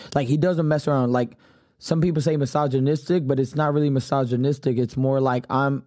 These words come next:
a man, and, and you better calm the fuck down." Right? "I'm the man. I'm that guy.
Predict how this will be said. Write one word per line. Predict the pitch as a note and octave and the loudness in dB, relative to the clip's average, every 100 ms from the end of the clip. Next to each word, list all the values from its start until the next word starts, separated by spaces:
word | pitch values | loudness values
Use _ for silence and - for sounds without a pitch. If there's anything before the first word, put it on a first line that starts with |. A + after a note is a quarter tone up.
| _ C3+ | _ 0
a | |
man, | C3+ C3 C#3+ E3+ | 2 2 2 2
and, | C#3+ B2+ A#2+ A2 _ | 2 2 0 -4 _
and | B2 B2+ | 0 2
you | |
better | B2+ B2 | 0 0
calm | B2 C3+ B2 | 0 -2 -2
the | A2+ | -2
fuck | C3 A2+ | -2 0
down." | C#3 C#3+ G#2+ G#2+ _ _ _ _ _ _ _ _ - | 0 0 -2 -6 _ _ _ _ _ _ _ _ 0
Right? | D3 D3+ | 0 2
"I'm | D#3 D#3 | 0 2
the | D3 | 2
man. | D#3+ C3+ A2 A2+ _ | 2 0 -2 -8 _
I'm | C#3 C#3+ | 0 2
that | C#3 C3+ | 2 2
guy. | D3 C#3+ | 0 -2